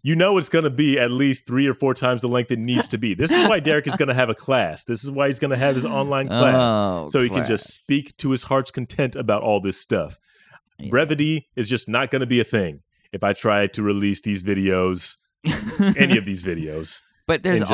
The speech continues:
Speaker 2: always more to say. Like, I wanna
Speaker 1: There
Speaker 2: be
Speaker 1: is.
Speaker 2: thorough.
Speaker 1: There is
Speaker 2: See,
Speaker 1: always
Speaker 2: I
Speaker 1: more
Speaker 2: think
Speaker 1: to
Speaker 2: there's,
Speaker 1: say.
Speaker 2: there's a problem in, in our church culture where we wanna just get the short version,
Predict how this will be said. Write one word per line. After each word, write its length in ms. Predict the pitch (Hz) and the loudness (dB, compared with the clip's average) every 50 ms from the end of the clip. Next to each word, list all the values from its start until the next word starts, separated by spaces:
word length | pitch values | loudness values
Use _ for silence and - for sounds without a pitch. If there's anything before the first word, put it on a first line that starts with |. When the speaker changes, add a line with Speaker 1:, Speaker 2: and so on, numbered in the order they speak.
| 143 160 | 0 2
Speaker 2:
always 220 | 185 190 190 180 | 0 -2 -4 -6
more 160 | 180 170 175 | -4 -4 -4
to 140 | 180 180 185 | -2 -4 -4
say. 600 | - - - 180 190 208 285 311 285 151 107 - 58 | -6 -6 -4 -2 -2 -2 -2 -2 -2 -4 -4 -6 -6
Like, 340 | 113 135 127 117 104 - - _ | -6 -4 -4 -4 -6 -8 -10 _
I 120 | - 131 127 | -4 -2 -2
wanna 180 | 143 170 190 | 0 0 0
Speaker 1:
There 80 | 233 262 | 0 2
Speaker 2:
be 100 | 269 285 | 2 2
Speaker 1:
is. 240 | 311 330 294 196 - | 2 4 4 2 2
Speaker 2:
thorough. 160 | 175 185 160 - - - | 0 -2 -4 -6 -6 -4
Speaker 1:
There 160 | - 170 170 | -2 0 0
is 100 | 160 - - | 0 0 -2
Speaker 2:
See, 140 | - 180 147 | -2 -2 -2
Speaker 1:
always 260 | 156 180 190 165 170 | 0 0 2 4 4
Speaker 2:
I 20 | |
Speaker 1:
more 140 | 185 170 185 | 4 4 2
Speaker 2:
think 100 | 175 165 | 0 -2
Speaker 1:
to 80 | 180 180 | -2 -2
Speaker 2:
there's, 160 | 160 147 156 | -4 -4 -6
Speaker 1:
say. 60 | - - - - _ - - _ _ _ _ - | -10 -16 -20 -20 _ -20 -20 _ _ _ _ -12
Speaker 2:
there's 160 | 160 160 160 | -10 -8 -8
a 60 | 147 | -8
problem 480 | - - - 165 185 220 214 185 165 143 | -10 -10 -10 -10 -8 -8 -8 -8 -8 -8
in, 340 | 107 120 135 127 95 87 - _ _ _ _ - - - _ - - _ _ | -8 -10 -12 -12 -14 -18 -20 _ _ _ _ -20 -20 -20 _ -20 -20 _ _
in 140 | - 143 139 | -2 2 2
our 100 | 127 131 | 2 2
church 380 | - - - 135 123 - - | 0 0 -2 -2 -2 -4 -8
culture 420 | - - 147 151 156 - - 135 117 | -8 -4 -4 -4 -2 -2 -2 -4 -2
where 160 | 117 110 113 | 0 0 0
we 160 | 110 123 135 | 0 0 -2
wanna 280 | 147 151 160 156 151 135 | -2 -2 -2 -2 -2 -2
just 260 | 135 127 123 131 - - _ _ _ _ _ _ _ _ _ _ _ _ _ _ _ _ _ _ _ _ _ _ _ _ _ _ _ _ _ - 120 | -2 -2 -2 -4 -6 -12 _ _ _ _ _ _ _ _ _ _ _ _ _ _ _ _ _ _ _ _ _ _ _ _ _ _ _ _ _ -14 -6
get 220 | - 131 127 - | -4 -2 -2 -2
the 80 | - 113 | -4 -6
short 380 | - - - 127 127 120 - - _ _ _ _ _ _ _ _ _ _ _ _ - | -6 -4 -2 -2 0 0 -2 -6 _ _ _ _ _ _ _ _ _ _ _ _ -12
version, 520 | 110 110 98 78 98 - - 53 50 62 | -8 -6 -6 -6 -8 -10 -12 -14 -14 -14